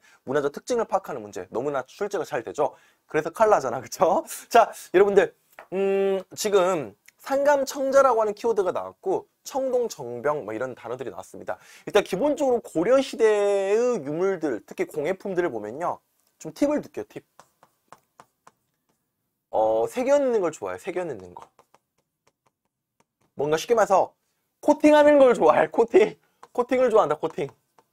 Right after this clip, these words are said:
자, 도자기에다가 삼감 기법이라 그래가지고 거기다가 또 다른 색의 어떤 청동, 아, 삼감 기법이라 그래가지고 도자기를 깎아가지고 거기 안에다가 다른 이제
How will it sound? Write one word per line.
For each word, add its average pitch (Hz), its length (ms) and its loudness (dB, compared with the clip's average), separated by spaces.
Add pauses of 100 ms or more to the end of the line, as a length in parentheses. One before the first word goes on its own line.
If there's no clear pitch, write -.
(1200)
자, 151 140 2
도자기에다가 208 1000 4 (120)
삼감 294 440 0
기법이라 170 480 -2
그래가지고 123 840 0
거기다가 139 480 -2 (100)
또 208 320 0
다른 254 320 2
색의 208 220 -4
어떤 131 360 -6 (540)
청동, 254 500 -2 (160)
아, 123 280 2 (200)
삼감 254 640 0
기법이라 147 480 -2
그래가지고 123 540 -4 (300)
도자기를 156 300 0
깎아가지고 165 560 0
거기 143 180 0
안에다가 127 380 -2
다른 202 340 -2
이제 113 340 0